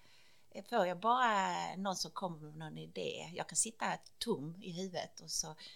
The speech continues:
börjar någon prata om något. Det är precis som liksom, <laughs> det bara öppnar sig. Sen inte att alla mina idéer är bra, men jag känner att det blir en källa liksom som kommer ner. Och så har jag rätt bra, jag kan ju se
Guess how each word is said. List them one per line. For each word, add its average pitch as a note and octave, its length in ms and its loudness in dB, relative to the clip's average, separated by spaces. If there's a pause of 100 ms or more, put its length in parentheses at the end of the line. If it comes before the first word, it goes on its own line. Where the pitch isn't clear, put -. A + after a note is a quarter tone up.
(160)
börjar G#3+ 320 2
någon F#3+ 160 -2
prata D#3+ 440 2
om D3+ 80 -8
något. C#3+ 200 -8
Det F3 80 -4
är G3+ 40 -4
precis - 340 4
som E3 100 -6
liksom, D#3 220 -4 (340)
<laughs> - 300 -16
det B3+ 220 8
bara A#3+ 160 8 (100)
öppnar - 320 4
sig. - 460 8 (240)
Sen F3 300 6
inte A3+ 200 4
att A3 120 2
alla E3 200 6
mina E3 280 0
idéer D#3+ 280 2
är D#3+ 40 0
bra, E3+ 400 8
men F#3 140 0
jag F#3 80 4
känner D3+ 520 8
att - 100 -8
det F3+ 100 0
blir A3 200 -2
en D#3 80 -2
källa F3+ 480 2
liksom D3+ 360 -2
som - 140 -4
kommer D#3+ 200 -10
ner. C3 280 -2 (540)
Och - 80 2
så E3+ 140 6
har D#3+ 140 2
jag D#3 100 0
rätt F#3+ 180 -2
bra, D3+ 480 -2 (480)
jag F3 180 -6
kan E3+ 120 -6
ju D#3+ 60 -6
se D#3 500 6